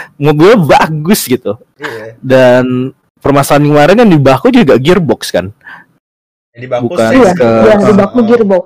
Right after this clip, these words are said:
Speaker 2: Sainz
Speaker 1: Bukan
Speaker 2: gearbox.
Speaker 1: bukan ke P U atau elektrikalnya, dan gue
Speaker 2: Hmm.
Speaker 1: kaget juga, "Ini kenapa gitu, dia nge-push mobilnya tuh te-, terlalu kenceng kah,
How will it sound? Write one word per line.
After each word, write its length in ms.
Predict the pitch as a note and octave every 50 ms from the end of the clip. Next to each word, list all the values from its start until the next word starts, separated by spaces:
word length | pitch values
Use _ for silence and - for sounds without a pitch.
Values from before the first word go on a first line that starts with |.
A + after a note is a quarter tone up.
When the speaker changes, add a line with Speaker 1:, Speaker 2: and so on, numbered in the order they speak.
| - -
Speaker 2:
Sainz 320 | - - B2+ C#3 D#3 D#3
Speaker 1:
Bukan 320 | - C#3 B2 A#2 B2+ A#2+ A#2
Speaker 2:
gearbox. 220 | A#2 A#2 A2+ - _ _ _ _ _ _ _ _ _ _ _ _ _
Speaker 1:
bukan 200 | _ _ - A#2+ B2+
ke 60 | A#2 A2
P 80 | - B2 A#2 - B2+
U 60 | C3 B2+
atau 300 | B2+ A#2+ A#2+ C3 B2 A#2+ A#2+ B2+ B2+ B2 B2 A#2+ - -
elektrikalnya, 840 | - B2+ B2 B2 B2 - B2+ B2+ B2+ C#3 D3+ E3+ E3+ D#3+ D3 C3+ C3+ C3+
dan 300 | B2 B2 B2 A#2+ B2+ B2
gue 100 | A#2 C3
Speaker 2:
Hmm. 80 | B2+
Speaker 1:
kaget 320 | - B2+ A2+ A2+ A#2 A#2+ A#2
juga, 340 | - A2+ A2+ A2 C3+ D#3+ E3+ - - - - - - - - _ _ _ _ _ _ _ _ _ _ _
"Ini 160 | _ B2+ C#3 F3+
kenapa 480 | E3+ C#3+ D3 D3+ - - - - D#3+
gitu, 240 | D3+ D3 B2+ A#2+ B2+
dia 160 | B2 B2+ F3+
nge-push 420 | F#3+ F3 D3+ B2+ - - C3+ - -
mobilnya 400 | C3 A#2+ A#2 A#2 B2 B2 C3+ C#3
tuh 220 | C#3+ - A3+ A3 G3 - _ _ _ _
te-, 160 | _ - C3 -
terlalu 480 | - - C3+ C3 B2 B2+ B2 B2 A#2 - _ _ _
kenceng 560 | - A2+ G2+ G#2 G#2 - - C#3 D3+ E3+ F3+
kah, 220 | E3 G3 G#3+ G#3